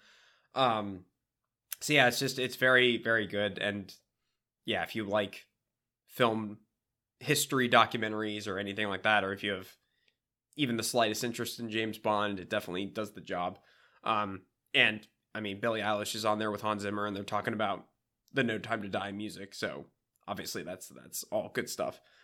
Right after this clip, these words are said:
Um, and then the concert video is absolutely <laughs> delightful, 'cause they get, like, they get so many people that I would not have expected.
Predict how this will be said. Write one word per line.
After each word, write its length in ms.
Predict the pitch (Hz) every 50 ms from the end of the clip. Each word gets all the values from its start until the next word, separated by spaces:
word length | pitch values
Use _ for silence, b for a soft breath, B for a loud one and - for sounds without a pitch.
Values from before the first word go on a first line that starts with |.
| b b b b b -
Um, 300 | 135 135 131 131 135 -
and 120 | 147 143 147
then 100 | 156 156
the 100 | 156 151
concert 360 | - 170 185 185 185 180 156
video 220 | 156 160 160 160 156
is 80 | 147
absolutely 440 | 139 143 151 - - 170 - 165 156
<laughs> 40 | 147
delightful, 580 | - 175 160 - 208 196 185 - - 123 98 98
'cause 220 | - - 131 120
they 120 | 127 123 117
get, 320 | 110 - 127 127 123 - - - -
like, 340 | 113 117 117 113 110 - - _ _ _ _ _ _ _ _ _ _ _ _ _ _ _ _ _ _ _ _ _ _ _ _ _ _ -
they 160 | 135 135 139
get 180 | 170 180 165
so 220 | - - 160 147 147
many 180 | 165 175 165 147
people 280 | 139 151 151 147 151
that 300 | 151 143 123 120 113 113 - -
I 100 | 117 113
would 260 | 113 101 113 123 123 123
not 200 | 120 117 117 113
have 120 | 123 113 110
expected. 720 | 110 107 - - - - 101 104 - - 156 165 175 -